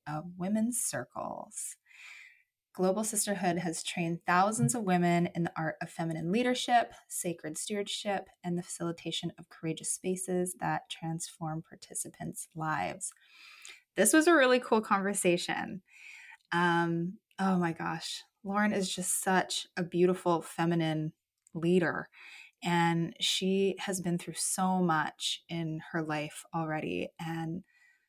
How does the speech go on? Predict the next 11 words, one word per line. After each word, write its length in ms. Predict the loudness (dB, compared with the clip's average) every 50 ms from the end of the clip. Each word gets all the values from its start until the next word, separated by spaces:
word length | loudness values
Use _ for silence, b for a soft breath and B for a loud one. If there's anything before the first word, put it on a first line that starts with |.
| b _
such 280 | -8 -2 -2 -2 -2 -2
fascinating 920 | -6 -4 0 2 2 4 4 2 2 4 4 4 4 4 2 2 0 -2
experiences 1200 | -4 -6 -6 -4 -4 -4 -2 -2 -2 0 2 2 2 0 0 0 -2 0 0 -2 -2 0 0 0 -2
from, 500 | 0 -2 -2 -2 0 -2 -4 -6 -8 -12 -8
you 100 | _ -6
know, 140 | -6 -6 -6
childhood 480 | -8 -2 0 0 0 0 -2 -6 -8 -8
trauma 760 | -2 0 0 2 2 4 4 6 6 6 6 6 4 2 B B B B B B B B B
to 580 | -2 -2 0 2 2 2 2 2 2 2 0 -2 -4 -8
finding 440 | -2 2 4 4 6 6 4 2
herself 680 | 2 0 -2 -2 0 2 2 2 4 2 0 -2 -6